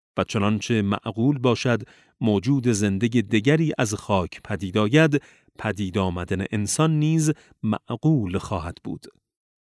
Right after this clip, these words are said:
علاوه بر این، برای خلقت حیوان از غیر پدر و مادر،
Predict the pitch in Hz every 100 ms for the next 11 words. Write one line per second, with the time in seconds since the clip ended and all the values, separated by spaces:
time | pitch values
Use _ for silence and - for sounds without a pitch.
0 | - 113 117 117 127 131 185 185 - _
1 | _ - 127 147 160 147 135 127 107 127
2 | 131 104 120 104 143 160 147 _ _ -
3 | 101 107 104 151 165 131 120 101 - 104
4 | 95 92 87 85 143